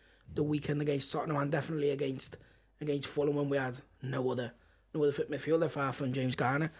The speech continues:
The other big a-, question mark would be the right back position. Do you stick with Ben Godfrey up against the likes of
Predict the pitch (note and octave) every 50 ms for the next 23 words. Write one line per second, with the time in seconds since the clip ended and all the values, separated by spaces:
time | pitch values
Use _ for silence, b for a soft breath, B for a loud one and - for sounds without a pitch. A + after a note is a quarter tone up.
0 | B B B B B B B B B B B B B - - F3+ F3 F#3 F#3 F3+
1 | F3+ F3+ F3+ - - - F3 E3 D#3+ E3 E3 E3 E3 - - - _ - _ -
2 | F#3 F3 E3+ - - F3+ F3+ F3+ F3 F3+ F3 D#3+ - F3+ D#3+ D3+ E3 D#3+ D3 D#3+
3 | D#3+ E3 D#3+ F3 D#3 - - D#3+ - - - F3 E3+ D#3+ - - F#3+ - - b
4 | b b b b b b b b b b - - D3+ C#3 - - E3 D3+ - D#3
5 | D3 D3+ E3 D3+ C#3+ D3 F3 F3+ F3 - - - F#3+ G3 b b b b b b
6 | b b _ - D#3+ C#3 D#3 D3 C#3 D#3 C#3+ C#3+ C#3 C3+ - - D3+ D3+ C#3+ C#3
7 | C3+ - C#3 C3+ C3 C#3 -